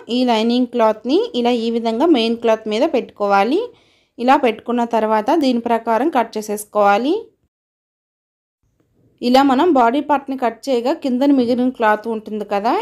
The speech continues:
ఈ క్లాత్‌ని మనం బాటమ్ పార్ట్ కోసం కట్ చేసుకోవాలి. ఇప్పుడు ఈ క్లాత్‌ని ఇలా ఈ విధంగా మధ్యలోకి ఫోల్డ్ చేసుకోవాలి.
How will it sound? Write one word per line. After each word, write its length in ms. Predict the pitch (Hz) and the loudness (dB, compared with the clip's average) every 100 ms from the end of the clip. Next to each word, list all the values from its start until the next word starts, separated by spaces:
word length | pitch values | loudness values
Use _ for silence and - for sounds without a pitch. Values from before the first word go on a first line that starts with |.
| - | -4
ఈ 120 | 247 254 | -6 -4
క్లాత్‌ని 460 | 262 220 220 240 | 0 2 2 0
మనం 220 | 247 220 339 | -2 2 2
బాటమ్ 360 | 240 214 240 233 | 2 0 -2 -2
పార్ట్ 200 | 220 214 | -4 -4
కోసం 280 | 208 202 330 | -8 -4 -4
కట్ 220 | 277 226 | -4 -4
చేసుకోవాలి. 680 | 196 196 - 196 196 214 370 - _ _ _ _ _ _ _ _ _ _ - | -8 -8 -4 2 2 2 -2 -4 _ _ _ _ _ _ _ _ _ _ -6
ఇప్పుడు 260 | - 254 | -2 2
ఈ 100 | 330 | 2
క్లాత్‌ని 460 | 285 247 226 233 302 | 2 2 2 2 0
ఇలా 160 | 247 254 | 0 2
ఈ 120 | 240 | 2
విధంగా 340 | 233 220 226 | 0 -2 2
మధ్యలోకి 640 | 320 247 208 254 220 240 | 2 2 0 0 0 -2
ఫోల్డ్ 320 | 330 240 214 202 | -4 -2 -4 -4
చేసుకోవాలి. 680 | 208 208 - 202 202 247 | -6 -6 -2 0 0 0